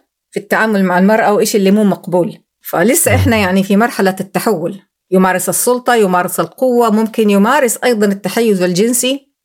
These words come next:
Speaker 1: لما نيجي يختار في مجال العمل على أساس مين اللي يكون، آه، أقوى في، آه، مثلا منصب معين في الترقية، في التعيين، ممكن يكون مثلا في مجموعة من الرجال ومجموعة من السيدات مقدمين على نفس الوظيفة، ولكن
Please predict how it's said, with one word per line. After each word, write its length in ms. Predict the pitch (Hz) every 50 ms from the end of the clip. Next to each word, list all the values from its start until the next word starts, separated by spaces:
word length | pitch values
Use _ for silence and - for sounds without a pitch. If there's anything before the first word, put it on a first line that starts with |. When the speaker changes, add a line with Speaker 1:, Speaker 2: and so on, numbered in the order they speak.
| _ _ -
Speaker 1:
لما 200 | 190 185 180 180
نيجي 300 | 202 214 214 190 190 190
يختار 540 | 175 170 - - - 214 214 214 208 196 202
في 340 | - - 185 175 175 175 170
مجال 340 | 175 170 170 185 190 185 185
العمل 420 | 180 175 - 196 202 190 190 175
على 320 | 170 175 165 160 160 165
أساس 380 | 170 - - 190 185 190 - -
مين 200 | 196 202 202 196
اللي 180 | 180 180 175 165
يكون، 360 | 170 - 202 185 180 180 175
آه، 360 | 165 165 165 165 170 - -
أقوى 320 | 196 196 - 190 180 175
في، 420 | 175 - 170 165 170 170 165 160 160
آه، 180 | 160 165 165
مثلا 360 | 165 165 165 - 175 170 165 165
منصب 640 | 165 160 160 170 170 170 196 208 196 - 196 170
معين 600 | 180 180 185 190 190 190 185 185 180 175 165 165
في 160 | - - 165 160
الترقية، 720 | 160 - - 214 202 196 - - 196 190 190 190 190 190
في 400 | 190 - 165 165 165 165 165 165 - - - - - - -
التعيين، 800 | 196 196 - 208 175 165 196 220 233 240 240 226 214 220 214 - _ _ _ -
ممكن 300 | - 190 240 - - 392 392 403 359 285 277
يكون 260 | 277 - 339 285 285
مثلا 220 | 294 294 285 269
في 100 | 302 294
مجموعة 380 | 277 262 247 262 269 277 233 226
من 120 | 226 214
الرجال 360 | 208 202 202 196 220 226 240
ومجموعة 360 | 233 208 202 220 214 214 190 190
من 80 | 190
السيدات 500 | 190 185 - 196 180 180 196 196 196 196
مقدمين 380 | 180 170 185 175 185 185 190 180
على 140 | 180 175 185
نفس 180 | 196 190 -
الوظيفة، 520 | 165 160 160 170 170 185 220 240 240 - -
ولكن 360 | 349 403 415 285 240 - 427